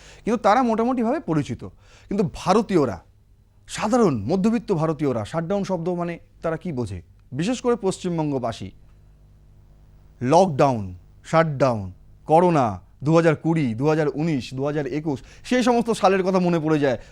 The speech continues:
ভারতীয়দের শাটডাউন শব্দটা শুনলেই। কিন্তু বিবিসি এখানে খুব একটা দারুণ, দারুণ একটা আর্টিকেল করেছে, যেখানে তারা বলেছে যে কিভাবে এখান থেকে বেরিয়ে আসা যাবে,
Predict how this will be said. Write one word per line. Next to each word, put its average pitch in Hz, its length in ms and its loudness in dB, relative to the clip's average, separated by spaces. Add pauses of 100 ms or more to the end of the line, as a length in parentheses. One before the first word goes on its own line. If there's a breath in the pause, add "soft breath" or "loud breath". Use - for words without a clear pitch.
ভারতীয়দের 127 560 0 (160)
শাটডাউন 165 380 2
শব্দটা 131 340 -4
শুনলেই। 113 380 -4 (880 soft breath)
কিন্তু 220 240 0
বিবিসি 190 360 0
এখানে 226 200 2
খুব 214 140 0
একটা 202 460 2 (340)
দারুণ, 156 480 2
দারুণ 170 320 4
একটা 165 220 0
আর্টিকেল 143 300 2
করেছে, 135 340 0
যেখানে 147 340 -2
তারা 131 200 0
বলেছে 165 400 2
যে 175 100 -2
কিভাবে 208 460 0
এখান 196 200 -6
থেকে 208 120 -4
বেরিয়ে 165 380 -2
আসা 107 180 -6
যাবে, 98 240 -10